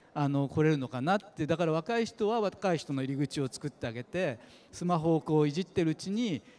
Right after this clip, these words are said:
気がついたらそのなんか綺麗な花椿っていう名乗るサイトになんか来てた。で、それはだから入り口をどれだけこう入りやすくしてあげる、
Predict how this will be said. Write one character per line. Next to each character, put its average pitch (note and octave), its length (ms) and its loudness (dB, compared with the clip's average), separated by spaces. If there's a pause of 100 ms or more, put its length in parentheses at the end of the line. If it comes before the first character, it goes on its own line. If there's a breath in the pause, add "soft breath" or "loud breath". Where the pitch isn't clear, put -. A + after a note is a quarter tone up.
(140 loud breath)
気 G#3 120 -8
が A#3+ 100 0
つ C#4 100 -4
い B3 60 0
た F3 100 0
ら B2+ 60 -2
そ C3+ 120 -6
の C3+ 80 -4
な C#3+ 100 -2
ん B2+ 40 -6
か - 60 -12
綺 - 160 -6
麗 C#3+ 160 2
な A2+ 240 -6 (180 soft breath)
花 C#3 200 -2
椿 C#3 360 -6
っ G#3+ 40 -6
て - 260 -4
い C#3 340 0
う D3+ 100 -8
名 D3+ 160 2
乗 E3 120 4
る C#3+ 100 2
サ B2+ 200 2
イ C3 60 0
ト C#3+ 120 0
に G#3 140 0
な E3 100 -2
ん - 20 -2
か A2 160 -10
来 - 80 -16
て A3+ 120 -2
た。 G2+ 180 -10 (480 soft breath)
で、 B3+ 100 -8
そ A3+ 140 -2
れ A#3+ 80 0
は B3 80 2
だ D#4 100 -6
か A3+ 100 0
ら E3 60 0
入 D3+ 160 -2
り F#3+ 120 -2
口 A3+ 140 2
を G#3+ 60 8
ど A3 120 6
れ A3+ 60 6
だ F#3 100 6
け - 80 -6
こ C3+ 120 0
う - 20 6
入 D3+ 200 4
り D#3+ 80 4
や D3+ 100 4
す - 80 -6
く B2+ 80 -6
し - 40 -8
て D3 100 -4
あ B2+ 80 0
げ C3+ 120 0
る、 C3+ 160 0